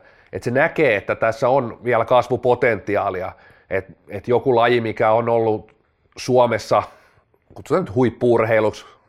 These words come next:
liiga, veikkausliiga, niin niissä on varmaan se tietty potentiaali jo hakattu täyteen,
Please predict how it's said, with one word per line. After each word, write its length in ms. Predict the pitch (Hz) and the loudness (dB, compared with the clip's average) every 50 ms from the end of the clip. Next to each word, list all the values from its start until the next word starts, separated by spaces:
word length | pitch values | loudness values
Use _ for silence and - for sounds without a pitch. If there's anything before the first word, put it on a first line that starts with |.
| _ _ _ _ | _ _ _ _
liiga, 640 | - 113 123 123 120 117 110 98 123 117 107 - - - _ _ _ _ _ _ _ - | -6 -2 0 2 2 2 2 4 4 4 4 2 -2 -14 _ _ _ _ _ _ _ -2
veikkausliiga, 920 | 107 110 104 104 - 113 107 107 104 113 110 107 104 98 104 98 - - - - _ _ _ _ _ - | -2 0 0 0 0 0 0 0 0 0 0 0 0 0 -2 -2 -4 -6 -20 -20 _ _ _ _ _ -4
niin 340 | 117 120 113 - - _ _ _ _ _ _ - | -2 -2 -2 -2 -6 _ _ _ _ _ _ -14
niissä 280 | 110 117 131 - 180 | -10 -8 -6 -4 -4
on 80 | 185 185 | -2 0
varmaan 360 | 170 165 165 156 147 131 120 | 2 2 2 2 0 -2 -2
se 120 | 127 120 - - _ _ - - _ - | -2 -4 -6 -8 _ _ -20 -12 _ 0
tietty 300 | 160 147 135 - 139 123 | 2 2 2 2 -2 -2
potentiaali 680 | - 127 127 - 143 127 117 110 - 107 101 107 107 | 0 0 0 2 2 0 0 0 -2 -2 0 0 0
jo 80 | 107 104 | 0 2
hakattu 440 | 123 123 117 - 120 113 - 120 107 | 2 2 2 2 0 0 -2 -4 -4
täyteen, 640 | - 127 123 123 117 107 101 - 107 95 90 | 0 2 2 4 2 2 0 -2 -2 -2 -2